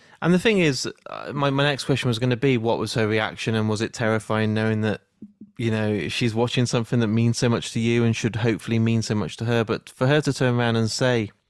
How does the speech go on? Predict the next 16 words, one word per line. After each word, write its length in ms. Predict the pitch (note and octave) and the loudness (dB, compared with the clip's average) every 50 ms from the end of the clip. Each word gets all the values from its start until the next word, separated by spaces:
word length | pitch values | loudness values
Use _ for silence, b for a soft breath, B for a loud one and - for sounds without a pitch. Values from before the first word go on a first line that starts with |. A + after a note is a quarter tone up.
| _ _ _ _ _ _ _ _ _ _ _ _ _ _ _ - | _ _ _ _ _ _ _ _ _ _ _ _ _ _ _ -6
she 160 | - - B2 | -2 0 2
loved 280 | A#2 B2 A#2 - - | 2 2 2 0 0
it, 140 | A#2+ A2 - | -2 -2 -2
she 120 | - - G#2 | -4 -6 -4
found 220 | - G#2+ G2+ G2 | -4 -4 -4 -4
it 80 | - - | -6 -8
funny, 640 | - - B2+ B2+ C3 B2+ B2+ B2+ B2+ B2+ B2 B2 B B B B B B | -6 -2 0 0 2 2 2 2 2 2 0 -2 B B B B B B
she 140 | - - B2 | -12 -8 -6
thinks 240 | A2+ C3 B2 A2+ - | -4 -4 -4 -4 -4
you're 60 | A#2+ A2 | -4 -2
gonna 140 | A#2 A2 G2+ | -2 -2 0
be 280 | A2 G#2+ G2+ - - - | -2 -2 -4 -6 -10 -12
really 320 | - F2 G2+ A#2 A#2 A2+ G#2 | -10 -4 -2 0 0 0 0
successful 640 | - - - - - C#3 C3+ B2+ - - C#3 C3 B2 | -2 -6 -6 -4 -2 -2 -2 -2 -4 -4 -2 -2 0
and 160 | A2+ G#2 G#2 | -2 -2 -4
huge, 440 | - C3+ C3 C3 C3 B2+ B2 - | -2 -2 -2 0 0 -2 -4 -8